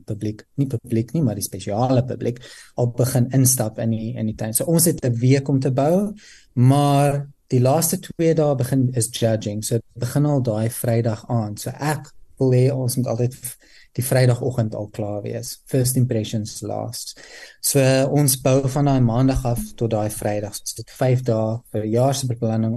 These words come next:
om dit, om dit te bou. Maar soos gewoonlik, ehm, ehm,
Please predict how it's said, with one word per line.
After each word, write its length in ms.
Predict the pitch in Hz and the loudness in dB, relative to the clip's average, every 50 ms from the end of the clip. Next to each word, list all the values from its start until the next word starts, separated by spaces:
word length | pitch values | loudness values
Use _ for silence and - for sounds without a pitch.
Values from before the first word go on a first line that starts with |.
| 120 - | -4 -6
om 60 | 110 | -8
dit, 100 | 107 107 _ _ _ _ _ _ - | -8 -10 _ _ _ _ _ _ -14
om 260 | - 127 123 113 113 | -12 -8 -4 -2 -2
dit 120 | 107 107 - | -2 -2 -4
te 80 | 123 110 | -8 -6
bou. 320 | 107 107 101 104 107 117 127 - - - - - - - - - _ _ _ _ _ _ _ _ _ _ - | -2 -2 -2 -2 -2 -4 -8 -12 -18 -20 -20 -20 -20 -20 -20 -20 _ _ _ _ _ _ _ _ _ _ 0
Maar 280 | 151 165 175 175 175 170 | 2 4 4 4 4 4
soos 320 | 165 170 170 165 - - | 4 6 6 4 4 2
gewoonlik, 640 | - 160 127 120 160 180 190 208 233 247 226 226 233 | 0 0 2 4 6 6 6 6 6 4 4 2 0
ehm, 400 | 156 143 135 139 135 135 131 127 131 - - - - | 0 2 4 4 4 4 2 2 0 -6 -10 -12 -6
ehm, 400 | 120 120 123 123 123 123 123 | -2 2 2 4 4 4 4